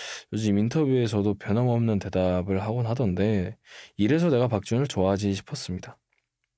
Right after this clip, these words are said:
음, 나도 박지훈처럼 열심히 살아야 하는데, 하여튼 지훈이는 좌우명처럼 또 평생 절대 지키고 싶은 것들 있나요?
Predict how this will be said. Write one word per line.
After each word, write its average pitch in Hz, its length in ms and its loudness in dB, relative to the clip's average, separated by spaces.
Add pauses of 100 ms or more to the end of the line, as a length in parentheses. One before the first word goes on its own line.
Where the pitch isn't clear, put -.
(120)
음, 90 200 -2
나도 95 200 0
박지훈처럼 117 1080 0
열심히 95 300 -2
살아야 139 340 0
하는데, 101 520 0 (160)
하여튼 190 460 0
지훈이는 151 600 2
좌우명처럼 127 1040 2 (340)
또 117 360 0
평생 180 460 0
절대 113 440 2
지키고 165 460 -2
싶은 131 340 -2
것들 104 420 0 (400)
있나요? 95 340 0